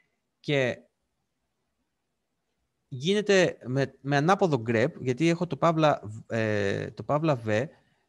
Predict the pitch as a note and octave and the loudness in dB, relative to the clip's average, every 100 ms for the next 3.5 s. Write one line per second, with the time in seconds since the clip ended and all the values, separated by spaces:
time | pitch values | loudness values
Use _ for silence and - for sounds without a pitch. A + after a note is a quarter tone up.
0 | _ - - C3 C3+ D#3+ F#3+ F3 C#3 - | _ -18 -12 -8 -4 -2 -2 -4 -6 -8
1 | - E3 A3 G3+ A#2+ A2+ G#2+ G2 - - | -2 2 2 2 -2 -2 0 0 -4 -16
2 | - A#2 B2+ E3+ F3 E3 - - B2 - | -10 -6 -2 0 0 -4 -4 -4 -2 -4
3 | A2+ C#3+ D3 G#3 - | -4 0 0 0 -6